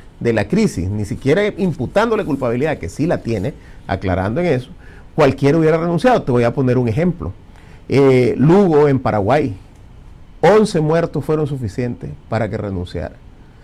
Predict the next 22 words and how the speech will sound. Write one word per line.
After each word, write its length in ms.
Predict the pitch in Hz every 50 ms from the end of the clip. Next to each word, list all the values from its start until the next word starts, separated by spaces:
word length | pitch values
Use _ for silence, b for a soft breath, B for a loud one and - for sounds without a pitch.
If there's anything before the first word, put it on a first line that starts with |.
| b b b -
Y 60 | 123
te 140 | 131 - 135
voy 160 | 120 131 151
a 80 | 165 156
poner 260 | 156 143 143 147 151
otro 180 | 165 147 - 123
ejemplo, 320 | 117 147 143 131 - -
aquí 300 | - 113 - - 175 165
mismo 300 | 147 139 135 123 131 117
en 60 | 104
Nicaragua. 440 | 101 95 - 85 87 73 - - - - - b b b b b b b b b -
La, 520 | - 127 135 135 127 123 120 120 117 104
la, 380 | - - 139 135 131 131 127 110
la, 320 | 113 131 131 131 127 127
la 260 | 123 - - 123 131 123
masacre 540 | 113 110 - - 180 190 - - 175 165
del 100 | 156 143
veintidós 420 | 123 123 131 131 123 - 127 143 165
de 100 | 160 165
enero 340 | 165 180 175 131 104 101 110
en 80 | 110
Managua, 540 | 110 104 139 185 208 185 117 82 - 135 139